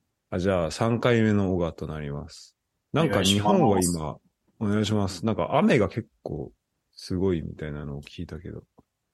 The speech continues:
Speaker 2: 昨日の台風二号かな？
Speaker 1: はあ。
Speaker 2: が、なんかす、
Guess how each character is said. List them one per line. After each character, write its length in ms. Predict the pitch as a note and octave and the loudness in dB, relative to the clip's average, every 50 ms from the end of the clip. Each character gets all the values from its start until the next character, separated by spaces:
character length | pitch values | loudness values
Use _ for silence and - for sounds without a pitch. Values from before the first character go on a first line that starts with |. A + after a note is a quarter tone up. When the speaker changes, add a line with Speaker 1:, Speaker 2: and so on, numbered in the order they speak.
| _ | _
Speaker 2:
昨 180 | - - - C#3 | -10 -4 0 2
日 40 | D3 | 4
の 760 | D#3+ F3+ F#3+ F#3+ G3 F#3+ F#3+ G3 F#3+ G3 G3 F#3+ - - - - - - - - - _ - | 4 6 4 4 4 4 4 4 4 4 4 2 0 -2 -6 -10 -12 -12 -14 -14 -18 _ -8
台 340 | - - D#3+ E3 F3+ F3+ F3+ | -2 2 4 6 6 6 4
風 720 | F3 - - G3 F#3+ F3 D3 B2+ A#2 G#2 G2+ F#2+ F#2 F#2 - - _ _ _ _ _ _ _ _ - | 2 2 2 6 6 8 8 6 6 6 4 4 2 2 -2 -6 _ _ _ _ _ _ _ _ -2
二 180 | C3 C#3+ F3 F#3 | 2 4 4 6
号 340 | F#3 D#3+ C#3+ A2 G2 F2 - - | 6 4 4 4 4 2 0 -2
か 100 | - - - - E2+ G#2 - - _ _ _ - - - - - _ - - _ _ _ _ _ _ _ - | -4 -4 -4 -6 -8 -8 -10 -10 _ _ _ -20 -20 -20 -20 -20 _ -20 -20 _ _ _ _ _ _ _ -2
な？ 40 | A2+ | 0
Speaker 1:
は 140 | G2+ E2 | 0 0
あ。 60 | D#2 - - _ _ _ _ _ _ _ - C3+ | -2 -4 -10 _ _ _ _ _ _ _ -4 2
Speaker 2:
が、 420 | B2+ C3 B2+ B2+ B2 B2+ - - - | 6 6 8 8 6 4 0 -2 0
な 160 | C#3 C#3+ C#3 | 2 2 2
ん 40 | - | 2
か 160 | - G#2+ G#2 | 2 2 2
す、 440 | - - - - - - - - - | 2 0 0 -2 -4 -4 -8 -10 -12